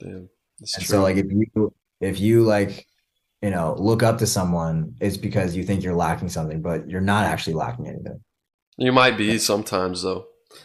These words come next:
Speaker 1: Sometimes you're lacking something, but
Speaker 2: Y-, maybe materially, but also, like, in here, in your heart.
Speaker 1: Yeah, yeah, yeah, yeah, for sure. But
Speaker 2: Content,
Speaker 1: also, I meant, like,
Speaker 2: content.
Speaker 1: intellectually, maybe certain strengths. You know, I have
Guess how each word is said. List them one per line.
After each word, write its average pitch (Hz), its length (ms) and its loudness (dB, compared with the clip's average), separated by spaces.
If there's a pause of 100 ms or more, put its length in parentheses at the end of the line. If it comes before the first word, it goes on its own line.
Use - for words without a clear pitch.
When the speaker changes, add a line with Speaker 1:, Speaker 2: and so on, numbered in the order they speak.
Speaker 1:
Sometimes 143 480 2
you're 113 80 4
lacking 107 360 4
something, 90 480 -4 (560)
but 117 460 2
Speaker 2:
Y-, 110 140 0 (200)
maybe 113 400 4
materially, 95 640 4
but 85 180 -2
also, 92 300 -2
like, 82 220 -2
in 98 160 -2
here, 92 420 -2 (320)
in 90 100 -4
your 87 140 -2
heart. 95 140 2
Speaker 1:
Yeah, 110 240 4
yeah, 104 160 2
yeah, 92 180 -2
yeah, 87 60 -6 (280)
for 101 80 -10
sure. 98 240 -6
But 110 200 2
Speaker 2:
Content, 113 80 6
Speaker 1:
also, 135 360 4
I 120 120 4
meant, 123 240 4
like, 107 340 6
Speaker 2:
content. 95 240 -8
Speaker 1:
intellectually, 107 800 0
maybe 101 580 -2 (160)
certain 117 340 0
strengths. - 720 -2 (480)
You 110 140 -4
know, 107 240 0
I 110 180 2
have 123 280 0